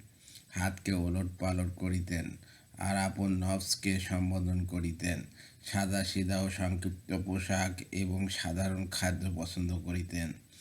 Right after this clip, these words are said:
খোদার কসম, তিনি আমাদের মতোই সাধারণ হইয়া থাকিতেন। আমরা যখন তাহার নিকট যাইতাম, তিনি আমাদিগকে কাছে বসাইতেন।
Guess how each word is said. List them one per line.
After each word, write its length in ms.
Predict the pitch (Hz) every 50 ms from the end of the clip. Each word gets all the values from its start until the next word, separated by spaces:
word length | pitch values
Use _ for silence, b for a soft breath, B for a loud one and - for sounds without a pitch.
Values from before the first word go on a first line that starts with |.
| B B B B B B - -
খোদার 380 | - 113 104 98 101 101 101 98 92
কসম, 340 | 92 95 98 95 - 107 98
তিনি 300 | 95 - 104 98 101 101
আমাদের 440 | 95 85 92 95 98 92 98 98 98
মতোই 460 | 98 95 92 90 98 104 104 101 98
সাধারণ 600 | - - - 98 95 92 98 98 98 98 98 95 92 -
হইয়া 240 | 101 95 92 92 92
থাকিতেন। 600 | 92 - 92 95 90 90 92 87 90 95 92 76 - - B B B B B B B B B - -
আমরা 320 | 98 101 101 98 101 101
যখন 460 | 95 101 98 98 - - 104 101 95
তাহার 260 | 101 101 98 98 95
নিকট 400 | 98 98 95 90 92 98 95 90
যাইতাম, 460 | 90 95 95 95 95 90 101 98 98 98
তিনি 360 | - - 104 98 98 98 95
আমাদিগকে 640 | 92 95 95 95 92 95 95 95 98 95 98 98 95 92
কাছে 380 | 98 98 98 - - - 101
বসাইতেন। 640 | 95 95 92 90 - 98 98 95 87 85 87 87 85